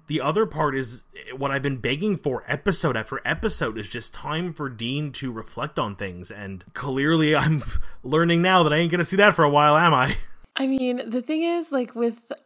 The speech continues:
Speaker 2: a show like Supernat-, like, a network show like this that goes on for so long, you can't develop your characters too quickly. Otherwise, like, you run out of storylines, for one, and then for two, like, your characters are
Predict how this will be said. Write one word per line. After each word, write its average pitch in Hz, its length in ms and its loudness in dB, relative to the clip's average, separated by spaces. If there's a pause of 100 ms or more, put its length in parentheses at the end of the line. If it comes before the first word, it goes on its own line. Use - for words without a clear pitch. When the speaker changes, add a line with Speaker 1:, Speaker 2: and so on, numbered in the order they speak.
(200)
Speaker 2:
a 226 140 0
show 220 460 0
like 214 200 -2
Supernat-, 208 400 -8
like, 214 140 -4
a 220 40 0
network 208 540 -2
show 196 240 -2
like 185 220 -8
this 185 220 -8
that 190 180 -12
goes 202 180 -6
on 196 140 -4
for 190 160 -12
so 180 200 -8
long, 190 300 -8
you 214 100 -10
can't 220 340 -6 (460)
develop 185 540 -4
your 196 120 -6
characters - 500 -12
too - 160 -10
quickly. - 440 -10
Otherwise, 202 460 -8
like, 196 180 -12
you 202 140 -8
run 185 320 -8
out 185 320 -8 (340)
of 202 120 -4
storylines, 240 760 -6
for 254 160 -6
one, 262 380 -4
and 202 120 -4
then 196 140 -6
for 190 180 -10
two, 214 280 -6
like, 196 180 -6
your 190 80 -10
characters 180 460 -12
are 185 100 -8